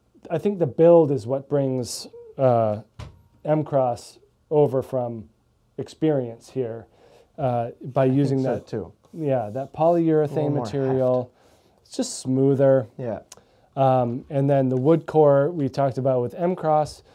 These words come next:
Speaker 1: where they're using, like, joinery with these horizontal metal or wood laminates, excuse me.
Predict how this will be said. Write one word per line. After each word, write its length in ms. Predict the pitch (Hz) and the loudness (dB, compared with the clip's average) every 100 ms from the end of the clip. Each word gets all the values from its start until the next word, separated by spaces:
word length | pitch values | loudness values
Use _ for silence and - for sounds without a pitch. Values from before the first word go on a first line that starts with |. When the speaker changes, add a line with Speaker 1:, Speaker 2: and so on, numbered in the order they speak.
| _ 135 | _ -8
Speaker 1:
where 160 | - 143 | 0 2
they're 140 | 135 | 4
using, 520 | 127 135 127 135 127 113 _ - | 2 0 2 0 -2 -6 _ -4
like, 240 | 131 - - 127 | -4 -4 -14 0
joinery 640 | 139 151 160 139 131 127 | 4 4 4 2 0 0
with 220 | 120 127 | -2 -2
these 200 | 131 123 | -2 -4
horizontal 640 | - 147 143 139 131 131 123 | 2 4 6 4 2 0 -2
metal 380 | 131 127 120 139 | -2 -2 -4 -6
or 220 | 170 123 | -2 -2
wood 220 | 117 143 | 2 0
laminates, 600 | 127 135 139 123 135 - | 0 -2 -2 -4 -10 -16
excuse 460 | 170 - 135 135 123 | -18 -12 -2 -2 -2
me. 220 | 117 120 | -8 -10